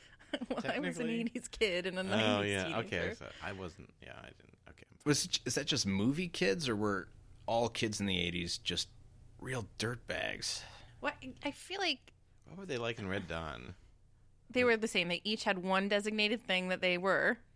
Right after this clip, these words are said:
Speaker 1: and then that's what they had to be.
Speaker 3: What about, like, on Si-, were there any teenagers on the show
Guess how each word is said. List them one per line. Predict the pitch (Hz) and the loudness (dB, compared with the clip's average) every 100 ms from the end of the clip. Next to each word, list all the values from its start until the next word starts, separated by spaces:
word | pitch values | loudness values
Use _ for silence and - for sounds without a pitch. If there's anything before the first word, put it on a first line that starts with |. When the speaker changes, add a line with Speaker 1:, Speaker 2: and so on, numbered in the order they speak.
| - | -6
Speaker 1:
and | 196 196 | -2 0
then | 175 | 2
that's | 165 - | 0 0
what | 175 | -2
they | 175 | 0
had | 185 165 | 2 -2
to | 170 | -2
be. | 160 - - - - | -4 -4 -10 -12 0
Speaker 3:
What | 165 | 2
about, | 185 156 | 4 2
like, | 143 | 2
on | 131 104 | 2 2
Si-, | - - 123 | 2 0 0
were | 110 113 | 4 4
there | 143 | 4
any | 165 | 2
teenagers | - 151 143 139 131 123 | 2 0 2 0 2 2
on | |
the | 110 | 2
show | - 123 | 4 2